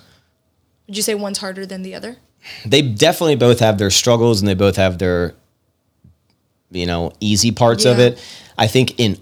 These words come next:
Speaker 2: our world, the biggest difficulty of, in the influencer culture world is that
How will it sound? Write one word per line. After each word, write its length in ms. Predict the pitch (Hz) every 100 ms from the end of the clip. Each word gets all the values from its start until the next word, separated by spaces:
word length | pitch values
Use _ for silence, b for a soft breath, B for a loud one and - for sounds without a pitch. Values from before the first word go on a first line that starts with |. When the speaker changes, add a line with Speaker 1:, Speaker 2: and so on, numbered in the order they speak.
| -
Speaker 2:
our 320 | 113 123 127
world, 640 | 113 98 113 107 98 95 -
the 160 | 92 95
biggest 520 | 82 104 104 98 -
difficulty 920 | 104 101 92 95 90 95 95 90 85 -
of, 200 | 95 82 92 _
in 100 | 110
the 80 | 104
influencer 600 | 120 135 113 101 98 87
culture 480 | - 104 87 - 95
world 420 | 92 95 92 87 -
is 240 | 98 90
that 340 | 95 90 90